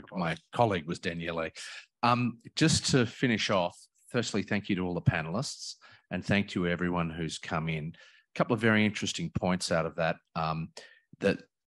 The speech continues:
over these two sessions, there's a case of that there are low-hanging fruit that we should do,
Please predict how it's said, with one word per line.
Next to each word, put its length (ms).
over 240
these 240
two 180
sessions, 500
there's 280
a 40
case 360
of 160
that 160
there 180
are 140
low-hanging 540
fruit 280
that 100
we 120
should 260
do, 220